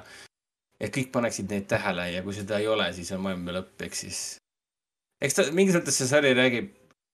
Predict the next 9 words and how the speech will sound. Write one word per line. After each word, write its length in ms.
hunnikust 720
inimestest, 680
kes 220
on 80
sisem-, 420
seestpoolt 560
ikka 140
täiesti 500
tühjad. 440